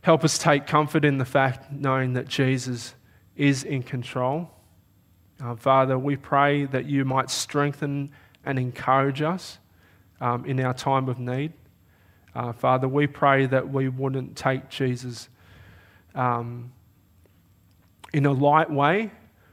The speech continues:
but that we would continue to follow him and trust him and live for him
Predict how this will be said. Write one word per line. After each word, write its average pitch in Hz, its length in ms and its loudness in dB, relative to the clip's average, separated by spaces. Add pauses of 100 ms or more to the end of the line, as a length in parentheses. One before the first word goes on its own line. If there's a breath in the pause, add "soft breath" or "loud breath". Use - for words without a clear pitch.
(100)
but 139 160 0
that 139 260 2
we 135 180 -2
would 131 440 -4 (460 soft breath)
continue 151 720 0
to 135 180 -4
follow 147 480 2
him 123 400 -6 (400 soft breath)
and 127 140 -4
trust - 460 0
him 120 340 -8 (460 soft breath)
and 131 220 0
live 143 180 4
for 139 360 -2
him 123 360 -8